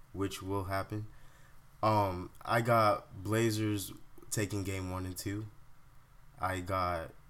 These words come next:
the Warriors taking both game or one game in Portland,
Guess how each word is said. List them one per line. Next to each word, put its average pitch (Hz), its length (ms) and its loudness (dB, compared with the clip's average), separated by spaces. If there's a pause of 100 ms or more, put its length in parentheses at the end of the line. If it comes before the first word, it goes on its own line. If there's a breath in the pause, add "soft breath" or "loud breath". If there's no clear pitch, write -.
(100)
the 98 100 -4
Warriors 92 640 -2
taking 90 600 -6 (920 loud breath)
both 92 280 -4
game 92 260 -6
or 92 180 -4
one 92 360 -2
game 95 320 -2
in 87 80 -6
Portland, 92 480 -6